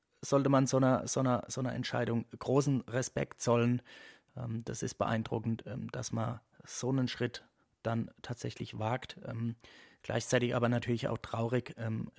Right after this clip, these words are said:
dass es so ist, ähm, dass so jemand, der eigentlich, ähm, ja,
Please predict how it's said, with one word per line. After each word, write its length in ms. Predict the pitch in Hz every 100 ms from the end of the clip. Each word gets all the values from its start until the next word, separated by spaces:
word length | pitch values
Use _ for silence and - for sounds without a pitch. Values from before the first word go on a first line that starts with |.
| -
dass 260 | 120 113
es 200 | - 117
so 300 | - 113 117 117 _
ist, 400 | - 131 - - _ _ - - _ _ -
ähm, 320 | 123 120 120 123
dass 280 | 110 117 - -
so 240 | - 113
jemand, 400 | 113 110 110 - - -
der 100 | -
eigentlich, 400 | 127 123 110 -
ähm, 280 | 107 107 104 _ _ - _ _ _ -
ja, 320 | 123 113